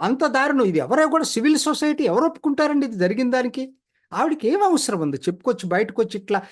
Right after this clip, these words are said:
ఆ-, ఆవిడ నిన్న మాట ఫిజికల్‌గా నడవలేని పరిస్థితిలో కూడా ఉంది కదా. నువ్వేం చేయాలి? అతన్ని సస్పెండ్ చేసి, మీ యాక్చువల్‌గా ఏంది, పోలీస్ కంప్లైంట్ నువ్వు ఇవ్వాలా, ఒక మరి పార్టీ అధ్యక్షుడిగా మీ ఇంట్లో జరిగింది కాబట్టి. So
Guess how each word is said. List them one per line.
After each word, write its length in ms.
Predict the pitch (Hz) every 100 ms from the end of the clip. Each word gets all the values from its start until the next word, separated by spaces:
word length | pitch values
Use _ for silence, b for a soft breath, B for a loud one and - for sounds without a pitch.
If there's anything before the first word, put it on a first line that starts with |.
| B B
ఆ-, 180 | 170 165 -
ఆవిడ 200 | - 277 330
నిన్న 240 | 180 190
మాట 260 | 254 208 233 - -
ఫిజికల్‌గా 460 | 170 202 302 311
నడవలేని 480 | 247 151 226 311 320
పరిస్థితిలో 480 | 311 302 277 254 233
కూడా 160 | 147 120
ఉంది 140 | 113
కదా. 220 | 120 185 311 - _ _ _ _ _ _ _ _ _ _ _ _ _ _ _ -
నువ్వేం 320 | 170 139 285
చేయాలి? 340 | 330 294 254 226 226 B -
అతన్ని 320 | - 185 180
సస్పెండ్ 480 | 180 165 - 277 269
చేసి, 300 | 254 - 349 370 B B B _ -
మీ 140 | 175 202
యాక్చువల్‌గా 520 | 226 - 302 302 269
ఏంది, 160 | 269
పోలీస్ 360 | - 277 330 -
కంప్లైంట్ 440 | - 302 302 320 226
నువ్వు 180 | 240 330
ఇవ్వాలా, 320 | 320 233 123 - -
ఒక 160 | 185 214 143 - b b -
మరి 200 | 190 180 156
పార్టీ 340 | 196 269 277 277
అధ్యక్షుడిగా 600 | 202 262 - 156 143 135 175
మీ 160 | 247 285
ఇంట్లో 280 | 277 277 247
జరిగింది 360 | 196 170 156
కాబట్టి. 400 | 123 107 110 - - _ _ _
So 160 | - 240